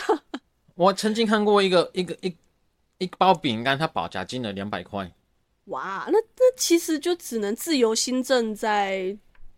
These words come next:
Speaker 2: 就是自己那个台主他想要设定多少钱咯，只有这样咯。
Speaker 1: 对，对，对，对，对，我觉得这个就是在于机-，台主或是场主他想要多少的一个门槛啦。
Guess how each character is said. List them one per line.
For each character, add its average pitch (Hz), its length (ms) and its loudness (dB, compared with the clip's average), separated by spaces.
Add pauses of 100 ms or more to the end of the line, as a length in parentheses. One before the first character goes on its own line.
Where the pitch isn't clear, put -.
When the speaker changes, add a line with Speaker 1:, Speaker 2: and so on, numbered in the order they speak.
(840)
Speaker 2:
就 240 80 -8
是 233 200 -6
自 240 180 -10
己 180 500 -10 (180)
那 190 200 -8
个 185 760 -12
台 240 260 4
主 233 260 -4
他 220 380 -2
想 220 180 -6
要 160 80 -6
设 226 220 0
定 214 180 -4
多 196 220 -4
少 156 240 -2
钱 - 260 -8 (120)
咯， 60 280 -10 (360)
只 - 160 -8
有 220 80 6
这 156 60 8
样 139 80 6
咯。 143 140 8
Speaker 1:
对， - 0 -
对， 139 140 4
对， - 20 2
对， 135 140 2
对， 131 120 4
我 127 60 4
觉 170 140 0
得 185 160 2 (540)
这 240 100 2
个 233 80 4
就 220 80 2
是 196 380 6
在 175 240 4
于 139 260 0 (240)
机-， - 180 -10
台 139 220 2
主 117 240 -4
或 131 140 0
是 131 200 -4
场 113 320 -6
主 95 220 -8
他 117 240 2
想 92 180 -2
要 107 560 2 (460)
多 135 100 2
少 98 200 2
的 92 180 -6
一 120 60 -8
个 98 280 0 (120)
门 120 200 -4
槛 104 300 0
啦。 90 240 -12